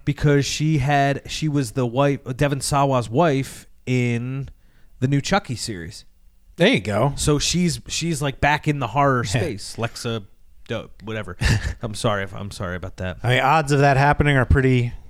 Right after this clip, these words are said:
Speaker 2: slim.
Speaker 1: All right.
Speaker 2: <laughs>
Speaker 1: So
Speaker 2: We
Speaker 1: here
Speaker 2: can, we can always give it, reach out and be like, "Hey."
Speaker 1: So, so since the, since the world's getting crazy again, this will be through Zoom,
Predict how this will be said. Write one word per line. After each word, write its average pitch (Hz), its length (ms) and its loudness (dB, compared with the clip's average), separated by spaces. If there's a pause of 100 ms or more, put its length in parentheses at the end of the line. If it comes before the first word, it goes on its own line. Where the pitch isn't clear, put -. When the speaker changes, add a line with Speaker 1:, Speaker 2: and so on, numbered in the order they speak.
(920)
Speaker 2:
slim. 160 540 2 (140)
Speaker 1:
All 131 180 2
right. 135 240 2
Speaker 2:
<laughs> 226 400 2
Speaker 1:
So 151 160 4
Speaker 2:
We 151 140 6
Speaker 1:
here - 80 2
Speaker 2:
can, - 180 0
we 185 100 2
can 165 220 2
always 160 320 2
give 143 180 2
it, 131 100 -2 (340)
reach 135 240 4
out 143 100 6
and 127 80 0
be 92 40 -6
like, 104 100 -8
"Hey." 143 380 0 (680)
Speaker 1:
So, 156 320 0
so 151 220 2
since 156 340 -2
the, 156 200 -2
since 135 240 -6
the 147 80 2
world's 156 360 4
getting 170 240 -6
crazy 127 500 0
again, 104 480 -4
this 123 180 -4
will 147 80 0
be 147 140 2
through 190 220 -2
Zoom, 156 400 -2